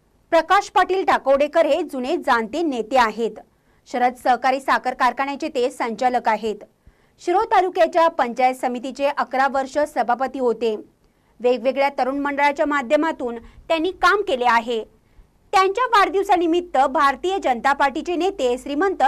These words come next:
डॉक्टर विठ्ठलराव नाईक निंबाळकर, भाजपाचे नेते, जिल्हा परिषदेचे सदस्य डॉक्टर अशोकराव माने यांनी शुभेच्छा दिल्या. राष्ट्रवादी काँग्रेसचे नेते जयसिंगपूरचे उपनगराध्यक्ष संजय पाटील यड्रावकर,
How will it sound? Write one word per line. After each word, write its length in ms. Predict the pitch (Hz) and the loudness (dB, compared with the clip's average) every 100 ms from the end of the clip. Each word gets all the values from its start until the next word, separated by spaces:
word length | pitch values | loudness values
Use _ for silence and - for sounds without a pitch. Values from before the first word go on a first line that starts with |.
| 294 | 2
डॉक्टर 260 | 320 320 392 | 0 0 -8
विठ्ठलराव 600 | 233 269 - 403 403 415 | -6 -10 0 2 4 2
नाईक 240 | 262 269 - | 0 -2 -4
निंबाळकर, 580 | 277 226 247 233 226 214 - _ - _ _ | -4 2 2 2 -2 -2 -6 _ -20 _ _
भाजपाचे 560 | 226 233 233 262 254 277 | -6 -4 -2 -2 -2 -4
नेते, 400 | 294 302 240 220 220 _ _ 220 269 | -6 -4 -4 -4 -8 _ _ -12 -8
जिल्हा 280 | 240 330 | -2 0
परिषदेचे 580 | 403 240 233 262 277 339 | 0 -4 -4 -8 -4 -4
सदस्य 500 | 320 247 240 - 220 - 233 | -4 -2 -2 0 -2 -2 -2
डॉक्टर 260 | 240 285 311 | -2 0 -2
अशोकराव 480 | 302 277 330 311 311 | -2 -2 -4 2 0
माने 420 | 302 247 233 233 - _ _ _ _ _ _ 302 | 2 0 -2 -6 -12 _ _ _ _ _ _ -2
यांनी 220 | 320 403 | 0 0
शुभेच्छा 480 | - 294 254 262 254 | -2 -2 -2 0 -2
दिल्या. 300 | 240 233 214 - _ _ _ _ 226 | 0 -4 -4 -6 _ _ _ _ 0
राष्ट्रवादी 520 | 254 240 262 262 277 285 | 2 2 0 -2 0 0
काँग्रेसचे 400 | 269 269 277 294 | 0 0 -4 -6
नेते 380 | 302 311 254 277 | -6 -2 -2 0
जयसिंगपूरचे 640 | 277 262 320 311 320 311 339 294 | -2 -2 -2 -4 -4 -4 -4 -4
उपनगराध्यक्ष 840 | 254 277 254 233 233 196 226 - 214 - _ _ _ | -2 -2 0 2 2 0 -6 -4 -4 -4 _ _ _
संजय 300 | 339 302 359 | -2 0 -2
पाटील 380 | 381 302 311 302 247 | 0 0 0 -4 -2
यड्रावकर, 560 | 233 240 240 226 226 | 0 2 0 2 -2